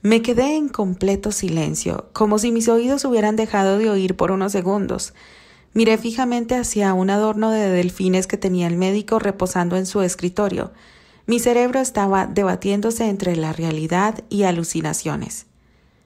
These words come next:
"Debe tratarse de un error", dije con voz seria y aparentando mucha calma que hasta yo misma me sorprendí. "Puede ser, señorita, pero eso será mejor que la evalúe nuestra ginecóloga de turno,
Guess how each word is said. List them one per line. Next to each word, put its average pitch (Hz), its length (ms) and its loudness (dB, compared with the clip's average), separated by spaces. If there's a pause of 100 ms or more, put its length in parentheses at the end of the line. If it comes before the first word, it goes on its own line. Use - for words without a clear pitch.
(640)
"Debe 180 440 0
tratarse 185 680 -2
de 196 140 0
un 175 160 -2
error", 190 380 -2 (1080)
dije 269 320 0
con 262 180 2
voz 214 160 4
seria 220 480 2
y 202 120 2
aparentando 175 600 -2
mucha 202 260 -2
calma 180 400 0
que 185 140 0
hasta 170 300 0
yo 185 220 2
misma 226 340 0
me 202 100 0
sorprendí. 151 720 -2 (1300)
"Puede 175 280 6
ser, 208 200 0
señorita, 156 640 -2
pero 156 380 2
eso 208 200 -2
será 254 200 0
mejor 190 300 0
que 220 100 0
la 208 140 2
evalúe 170 440 2
nuestra 196 340 0
ginecóloga 175 600 2
de 180 120 2
turno, 175 440 2